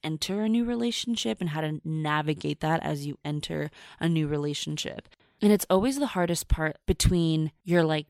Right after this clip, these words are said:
talking and dating, but you're not in a exclusive relationship. Like, you haven't had that talk about, like, "Oh, are we gonna be boyfriend and girlfriend?" Or, like, "What do you want?" And I think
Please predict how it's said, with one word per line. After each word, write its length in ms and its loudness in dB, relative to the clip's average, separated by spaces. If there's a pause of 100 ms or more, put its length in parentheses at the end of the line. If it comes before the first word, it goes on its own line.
(160)
talking 560 2
and 200 4
dating, 600 0 (520)
but 160 6
you're 160 4
not 440 2
in 160 4
a 180 0 (160)
exclusive 640 -4
relationship. 640 -2
Like, 120 -4
you 80 -2
haven't 260 -4
had 160 -2
that 180 -8
talk 300 -4
about, 220 -8
like, 240 -8 (420)
"Oh, 300 -6
are 80 -6
we 100 -6
gonna 140 -2
be 120 -2
boyfriend 340 -4
and 100 -4
girlfriend?" 380 -2
Or, 40 -2
like, 200 -8
"What 80 -6
do 60 -4
you 100 -4
want?" 200 -2
And 120 -2
I 60 0
think 220 -2